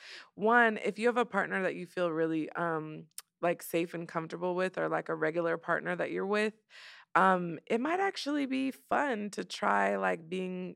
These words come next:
both being switches, um, and both trying out those dominant and submissive roles and seeing, like,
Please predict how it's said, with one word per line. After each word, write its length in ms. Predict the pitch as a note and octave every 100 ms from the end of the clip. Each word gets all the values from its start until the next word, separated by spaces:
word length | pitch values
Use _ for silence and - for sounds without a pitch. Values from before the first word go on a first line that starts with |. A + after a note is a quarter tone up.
| _
both 480 | D#3 G3 G#3+ A3 -
being 260 | F#3+ F3+
switches, 800 | F3 - E3+ E3+ A3 B3+ C#4 C#4+ - - - - -
um, 400 | - G3 F#3 F3+ -
and 180 | F3+ E3+
both 340 | F3 F#3+ -
trying 380 | - F3+ F3 F3
out 220 | F3 -
those 180 | E3+ D#3+
dominant 560 | F3 E3+ E3+ E3+ E3 -
and 160 | E3+
submissive 680 | - E3+ E3 E3 - E3+ D3+
roles 420 | D#3 D#3+ F3 G3
and 160 | F3+ E3+
seeing, 480 | - F3+ F3 E3+ E3+
like, 380 | F3 E3 -